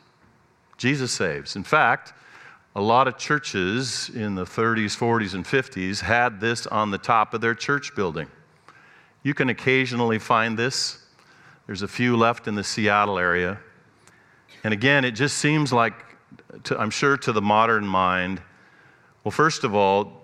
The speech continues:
Jesus saves. The natural question is, "Saves from what? I don't need saving from anything. I'm got everything I need. I'm on a path and a career in my own life. I'm all settled. Why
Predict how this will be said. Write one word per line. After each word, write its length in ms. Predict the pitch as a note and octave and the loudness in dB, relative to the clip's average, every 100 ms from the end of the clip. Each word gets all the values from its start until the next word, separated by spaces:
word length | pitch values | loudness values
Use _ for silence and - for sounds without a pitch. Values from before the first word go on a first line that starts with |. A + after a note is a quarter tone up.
| A#2+ | -10
Jesus 420 | G#2 B2 A2 G#2 | -2 -2 0 -4
saves. 480 | - C3 B2 A#2 G#2 | -2 2 4 4 0
The 100 | A2 | -2
natural 440 | G#2 G#2+ A#2+ A2 - | 0 0 0 -6 -6
question 500 | - G#2 - G#2 G2+ | -2 -2 -2 -8 -4
is, 400 | F2+ E2 - - - - - _ | -4 -4 -8 -10 -18 -20 -20 _
"Saves 400 | - - B2 C3 | -6 0 2 2
from 220 | - F#2 E2 | -2 -4 -2
what? 520 | E2 D3+ D3+ C3 - - - _ _ _ _ _ _ _ _ _ _ _ _ _ - | 0 2 2 -4 -14 -20 -20 _ _ _ _ _ _ _ _ _ _ _ _ _ 0
I 160 | F2 | 2
don't 180 | C#3 D#3 | 2 0
need 260 | G2 E2+ D#2+ - _ - | -2 -6 -10 -18 _ -20
saving 520 | - - G2 F#2+ G#2 G2 | -8 0 2 2 0 -2
from 200 | A2 A2 | 0 0
anything. 560 | A#2 A#2+ B2+ C#3 E3+ | 0 0 2 2 2
I'm 460 | A#2+ G2+ G2 G2 F2+ - - - _ - | 0 0 0 -4 -8 -14 -20 -20 _ -4
got 240 | A2+ B2 C3 | 2 4 4
everything 340 | C3+ C3 B2+ | 4 2 2
I 160 | A#2 A2+ | 2 2
need. 400 | B2+ C#3 D#3 C#3+ | 2 4 4 2
I'm 140 | G#2+ | 2
on 140 | G#2+ | 0
a 40 | G2 | -2
path 560 | - B2+ B2+ B2 - | 0 4 4 2 0
and 120 | G2+ G2 | -6 -6
a 40 | |
career 500 | - C3 C3+ C#3+ C3+ | -4 0 2 4 4
in 60 | A2 | 4
my 160 | A2 | 2
own 220 | B2 C3 | 2 2
life. 360 | B2+ B2+ B2+ A#2 | 4 4 2 2
I'm 220 | B2 E3+ | 0 2
all 200 | B2 A2 | 2 2
settled. 520 | - - C#3+ F#3+ A2 | 0 0 0 2 0
Why 340 | G#2 C3+ D3+ | 2 2 0